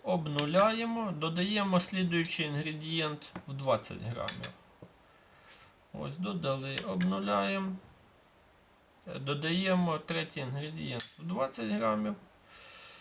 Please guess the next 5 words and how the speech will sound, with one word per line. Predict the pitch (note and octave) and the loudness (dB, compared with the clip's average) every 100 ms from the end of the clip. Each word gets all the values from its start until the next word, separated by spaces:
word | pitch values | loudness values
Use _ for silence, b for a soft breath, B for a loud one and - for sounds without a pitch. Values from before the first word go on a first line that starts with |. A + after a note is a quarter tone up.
| B B - | B B -16
Є, | D#3 D#3 G3+ G3+ G3 F#3 - - | -12 -8 -4 -2 2 2 0 -8
нажимаємо, | F3 D#3 D3+ D3+ D#3 D3 C3+ C3 B2+ C3 B2+ - - - | -6 -6 -6 -8 -4 -2 -2 -2 -6 -8 -10 -14 -12 -8
обнуляємо | D#3+ F3 G#3 A3 G#3+ G3+ G3 F#3+ | -4 -4 -4 -6 -6 -6 -8 -10
і | G3+ | -6
додаємо | F3+ D3+ D3 D3+ E3+ F3+ D#3+ D3+ | -6 -6 -6 -4 -2 -2 -2 -6